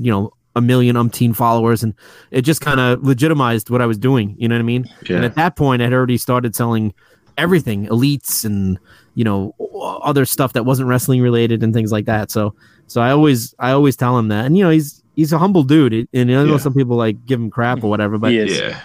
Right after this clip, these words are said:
Speaker 1: you know,
Speaker 2: No, he,
Speaker 1: he,
Speaker 2: yeah.
Speaker 1: uh, he, he's,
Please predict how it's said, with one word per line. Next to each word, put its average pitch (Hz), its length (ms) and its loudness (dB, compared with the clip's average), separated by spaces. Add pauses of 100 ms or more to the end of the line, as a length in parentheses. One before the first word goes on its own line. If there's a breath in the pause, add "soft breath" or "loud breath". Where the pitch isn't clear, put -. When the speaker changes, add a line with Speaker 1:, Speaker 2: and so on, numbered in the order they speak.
Speaker 1:
you 123 60 0
know, 113 200 0
Speaker 2:
No, 90 80 -2
he, 92 180 0
Speaker 1:
he, 151 180 4
Speaker 2:
yeah. 135 120 0
Speaker 1:
uh, - 80 -8 (500)
he, 165 580 2 (180)
he's, 165 460 2